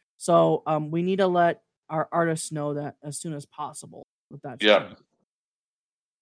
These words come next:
Speaker 1: before she starts making the, uh, artwork and everything. And that's definitely gonna get made into a shirt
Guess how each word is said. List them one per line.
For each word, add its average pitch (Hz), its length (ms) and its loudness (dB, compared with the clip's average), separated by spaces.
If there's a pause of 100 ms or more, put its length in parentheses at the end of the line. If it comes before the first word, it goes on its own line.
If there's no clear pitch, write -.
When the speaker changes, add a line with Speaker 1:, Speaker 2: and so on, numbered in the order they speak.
Speaker 1:
before 170 280 0
she 156 140 -6
starts 151 440 -4 (180)
making 147 560 -6
the, 139 220 -10
uh, 127 200 -14 (1040)
artwork 147 440 -4
and 147 80 -14
everything. 135 360 -14 (320)
And 156 180 0
that's 247 220 6
definitely 196 320 2
gonna 160 140 -6
get - 160 -16
made 147 140 -10
into 139 240 -14
a 156 60 -20
shirt - 320 -20